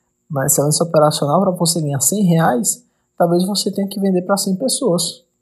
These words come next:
Essa é a diferença, tá? E o comercial, né, das empresas que são excelência operacional, elas são muito processual e muito focadas em sistemas, tá?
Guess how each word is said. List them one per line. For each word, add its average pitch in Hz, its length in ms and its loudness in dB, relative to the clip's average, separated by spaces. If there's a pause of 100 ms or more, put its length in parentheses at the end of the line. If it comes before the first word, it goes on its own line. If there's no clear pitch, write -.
(840)
Essa 165 280 0
é 190 40 -2
a - 20 -4
diferença, 180 560 -6 (440)
tá? 156 240 -4 (2500)
E 214 500 -2
o 226 100 -2
comercial, - 920 -2 (180)
né, 143 240 -8 (100)
das 131 320 -2
empresas 131 540 -2
que - 160 -10
são 135 180 0
excelência 139 320 -2
operacional, 139 640 -2 (360)
elas 165 200 -2
são 185 120 -2
muito 180 320 0
processual 185 1040 0
e 185 60 -2
muito 170 380 -2
focadas 180 580 -2
em 175 140 -2
sistemas, - 1120 -6
tá? - 240 -6